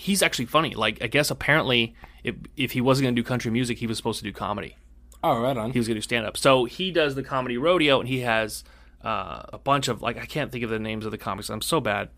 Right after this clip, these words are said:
Speaker 2: It
Speaker 1: I
Speaker 2: just
Speaker 1: should have
Speaker 2: kinda
Speaker 1: had all,
Speaker 2: sounds
Speaker 1: I,
Speaker 2: like
Speaker 1: I'm
Speaker 2: that
Speaker 1: just spinning
Speaker 2: whole,
Speaker 1: off
Speaker 2: what's
Speaker 1: the, the
Speaker 2: that, uh, what was that comedy s-, special with the
Speaker 1: He
Speaker 2: four
Speaker 1: had Barga-,
Speaker 2: guys?
Speaker 1: he had Barghese on it.
Speaker 2: Blue
Speaker 1: He had
Speaker 2: Collar Comedy Tour?
Speaker 1: It's not that. I thought that.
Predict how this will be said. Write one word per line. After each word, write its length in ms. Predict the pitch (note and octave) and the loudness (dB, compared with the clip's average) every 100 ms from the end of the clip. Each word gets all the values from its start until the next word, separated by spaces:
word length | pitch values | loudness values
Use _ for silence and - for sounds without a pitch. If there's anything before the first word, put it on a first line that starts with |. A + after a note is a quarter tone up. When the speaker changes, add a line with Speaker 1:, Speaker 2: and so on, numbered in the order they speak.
| - | 2
Speaker 2:
It 80 | |
Speaker 1:
I 40 | A3 | 4
Speaker 2:
just 160 | G#3+ | 6
Speaker 1:
should 100 | G3+ | 8
have 80 | G3 | 8
Speaker 2:
kinda 60 | E3 | 10
Speaker 1:
had 20 | B2 | 10
all, 120 | E3 | 10
Speaker 2:
sounds 60 | D3 D3 | 10 8
Speaker 1:
I, 20 | |
Speaker 2:
like 80 | C#3+ | 8
Speaker 1:
I'm 60 | D3+ | 8
Speaker 2:
that 160 | C3 | 8
Speaker 1:
just 160 | F#3+ - | 8 8
spinning 260 | D3+ D3 C3+ | 8 8 8
Speaker 2:
whole, 100 | A#2 | 10
Speaker 1:
off 60 | |
Speaker 2:
what's 220 | F#3 A#2 | 10 8
Speaker 1:
the, 80 | - | 6
the 100 | F3+ | 2
Speaker 2:
that, 160 | D3+ D#3+ C3+ | 4 4 4
uh, 20 | |
what 160 | C3 F3 | 6 4
was 100 | G3+ | 4
that 180 | G#3 D3 | 2 2
comedy 440 | - C#3+ C#3 B2+ | 0 0 0 -2
s-, 220 | A2+ - - - | -4 -8 -18 -16
special 460 | - - G#2+ - A2 | -12 -8 -8 -8 -10
with 120 | G#2+ | -6
the 60 | |
Speaker 1:
He 120 | - F#3+ | 0 6
Speaker 2:
four 60 | |
Speaker 1:
had 120 | A3+ F#3 | 6 8
Barga-, 240 | E3 - G2+ | 6 6 0
Speaker 2:
guys? 40 | - | 0
Speaker 1:
he 80 | |
had 240 | G3 A3+ F#3+ | 2 4 4
Barghese 480 | E3 C#3 E3+ C3+ A2 | 4 6 4 4 0
on 120 | G#2+ | -2
it. 120 | - - - | -8 -16 -6
Speaker 2:
Blue 140 | C#3 E3 | 6 8
Speaker 1:
He 60 | |
had 80 | E3+ | 8
Speaker 2:
Collar 300 | D#3 C#3+ D3 | 8 8 6
Comedy 440 | C#3 C#3 C3+ C#3+ C#3 | 4 4 4 2 -2
Tour? 220 | C#3+ D3 | 0 2
Speaker 1:
It's 140 | C#3+ | 4
not 240 | D3 G3 F#3 | 8 6 6
that. 200 | B2+ G#2 | 4 4
I 80 | C#3 | 0
thought 340 | C3+ E3 C#3 | 6 8 8
that. 300 | C3 A2 A2 | 4 0 -2